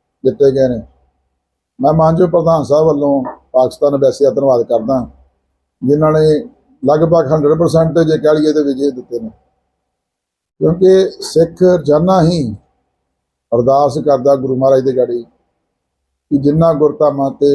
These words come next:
ਸਿੱਖ ਪੰਥ ਨੂੰ ਵਿਛੋੜਿਆ ਖੁੱਲ੍ਹੇ ਦਰਸ਼ਨ ਦੇ ਬਾਅਦ। ਔਰ ਸਰਕਾਰਾਂ ਦੀ ਜਿਹੜੀ ਪਾਲਿਸੀ ਆ, ਉਹ ਸਿੱਖਾਂ ਨੂੰ ਆਪਣੇ ਵਿਛੜੇ ਗੁਰਧਾਮਾਂ ਤੋਂ, ਦਰਸ਼ਨਾਂ ਤੋਂ ਵਾਂਝੇ ਕਰ ਰਹੀਆਂ ਸਨ। ਪਿਛਲੇ ਸਮੇਂ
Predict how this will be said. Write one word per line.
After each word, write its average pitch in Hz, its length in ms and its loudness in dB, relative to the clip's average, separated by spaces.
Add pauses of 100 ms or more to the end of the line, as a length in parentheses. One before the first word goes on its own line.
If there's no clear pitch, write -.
(120)
ਸਿੱਖ 139 320 -2
ਪੰਥ 143 260 -4
ਨੂੰ 143 120 0
ਵਿਛੋੜਿਆ 135 460 2
ਖੁੱਲ੍ਹੇ 143 300 -2
ਦਰਸ਼ਨ 127 320 -2
ਦੇ 123 80 -6
ਬਾਅਦ। 110 300 -2 (1080)
ਔਰ 196 300 2
ਸਰਕਾਰਾਂ 156 500 0
ਦੀ 165 140 2
ਜਿਹੜੀ 165 200 0
ਪਾਲਿਸੀ 135 460 0
ਆ, 139 80 4
ਉਹ 139 300 0
ਸਿੱਖਾਂ 135 400 -2
ਨੂੰ 123 240 -6 (880)
ਆਪਣੇ 151 340 0
ਵਿਛੜੇ 147 280 0
ਗੁਰਧਾਮਾਂ 147 580 0
ਤੋਂ, 131 260 -4 (360)
ਦਰਸ਼ਨਾਂ 139 340 0
ਤੋਂ 165 240 0
ਵਾਂਝੇ 170 260 2
ਕਰ 147 140 2
ਰਹੀਆਂ 123 260 -6
ਸਨ। 113 160 -10
ਪਿਛਲੇ - 1500 -6
ਸਮੇਂ 170 600 0